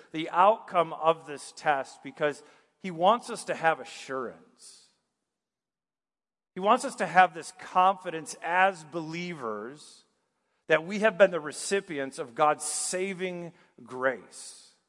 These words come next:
that we have actually come to know Jesus through faith in Jesus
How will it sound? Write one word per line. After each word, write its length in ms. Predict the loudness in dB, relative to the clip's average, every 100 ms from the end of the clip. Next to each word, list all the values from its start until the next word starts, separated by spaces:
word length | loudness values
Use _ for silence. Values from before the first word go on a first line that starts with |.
| _ _ _ _ _ _ _ _
that 160 | 0 0
we 140 | 0
have 160 | 0 0
actually 560 | 0 0 0 -6 -8 -8
come 400 | -6 -2 0 -2
to 140 | -12 -10
know 320 | 0 0 0
Jesus 560 | -6 -10 -8 -8 -10 -10
through 180 | -14 -14
faith 460 | 0 0 0 -6 -14
in 160 | -14
Jesus 460 | -10 -8 -8 -8 -10